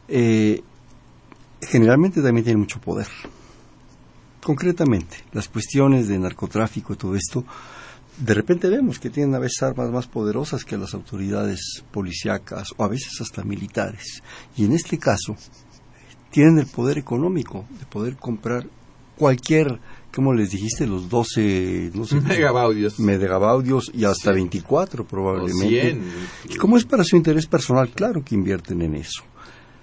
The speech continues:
Speaker 2: Claro, mira, eh, yo sé que lo hemos escuchado muchas veces, esto de que la información es poder, pero a veces no hemos
Speaker 1: McLuhan, si mal no
Speaker 2: escuchado,
Speaker 1: recuerdo. <laughs>
Speaker 2: pero el corolario, sí, nos lo da Montesquieu, que dice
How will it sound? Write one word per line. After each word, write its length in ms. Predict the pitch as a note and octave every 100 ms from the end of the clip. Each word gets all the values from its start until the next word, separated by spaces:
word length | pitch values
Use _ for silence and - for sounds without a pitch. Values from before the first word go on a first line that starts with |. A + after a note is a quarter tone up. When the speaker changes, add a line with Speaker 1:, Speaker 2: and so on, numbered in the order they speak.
| - -
Speaker 2:
Claro, 240 | E3+ E3
mira, 300 | D3+ F#3 E3+ - - -
eh, 380 | D3 D3 C#3+ - - -
yo 200 | A#2+ E3
sé 120 | E3 F3
que 80 |
lo 80 | D#3+
hemos 160 | D#3+ D#3
escuchado 320 | - - D3+
muchas 360 | D3 - D#3 C#3
veces, 560 | D3 C#3+ C#3+ C#3 C3+ - -
esto 340 | A#2+ A#2+ - A#2+
de 120 | G2+
que 100 | G#2
la 60 |
información 640 | G2+ G2 G2+ F#2+ - A2+ A2+
es 120 | G#2+
poder, 400 | - A#2+ D3+ - - - - -
pero 160 | A#2 A#2
a 20 |
veces 460 | C3+ C#3 D3 C#3 - -
no 340 | A#2 A#2+ A#2+
hemos 120 | - A2+
Speaker 1:
McLuhan, 320 | C#3+ B2 G2+
si 100 | A2
mal 80 | G2+
no 40 | G2+
Speaker 2:
escuchado, 300 | C3+ C3 B2 G#2+
Speaker 1:
recuerdo. 300 | - C#3 A#2+
<laughs> 20 | A2
Speaker 2:
pero 160 | B2+
el 100 | B2+
corolario, 800 | B2 B2 B2 B2+ D#3 C#3+ C3+ F#3+ - -
sí, 500 | - - A#2+ C#3 E3+ A2+
nos 140 | A2+
lo 120 | G#2+ G#2
da 100 | B2
Montesquieu, 640 | A#2+ G#2 - C#3+ D#3 -
que 120 | A2+
dice 460 | G#2 C3 B2+ D3